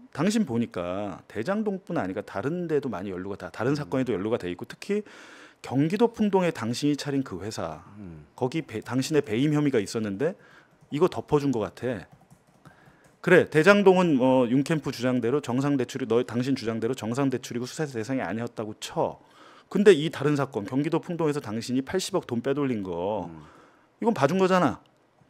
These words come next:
Speaker 1: 그리고 이거 이듬해 이천십이 년 서울중앙지검에서 수사를 또 했는데 또 봐줬어. 어떻게 이럴 수가 있지? 저는 이게 제,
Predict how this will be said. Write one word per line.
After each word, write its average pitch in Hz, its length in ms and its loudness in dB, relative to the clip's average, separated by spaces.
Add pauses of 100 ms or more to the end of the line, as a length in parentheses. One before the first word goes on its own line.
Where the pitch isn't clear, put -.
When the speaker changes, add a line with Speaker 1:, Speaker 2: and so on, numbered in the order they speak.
(460)
Speaker 1:
그리고 190 280 4
이거 170 380 6
이듬해 175 400 4
이천십이 160 480 0
년 156 160 2
서울중앙지검에서 135 920 2
수사를 151 320 -2
또 160 140 0
했는데 160 460 0 (500)
또 254 100 2
봐줬어. 185 480 10 (580)
어떻게 160 260 0
이럴 156 180 4
수가 139 200 2
있지? 185 380 -2 (460)
저는 202 300 6
이게 160 500 6
제, 135 160 0